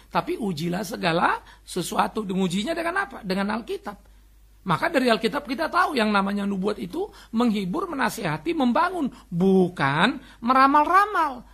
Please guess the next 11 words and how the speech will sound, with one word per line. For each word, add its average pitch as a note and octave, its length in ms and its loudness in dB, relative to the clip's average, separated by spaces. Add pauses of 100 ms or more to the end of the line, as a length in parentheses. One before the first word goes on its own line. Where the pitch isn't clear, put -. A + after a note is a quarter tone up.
(120)
Beda G#3 400 -2
bumi A#3 240 -2
langit. E4+ 520 -6
Baca D3+ 440 -4
Alkitab, B3 480 -6 (160)
satu D4+ 480 0
Korintus F3+ 560 -8
empat F#3 240 -6
belas A3+ 400 -4
ayat D3 640 -4
tiga. F#4 400 2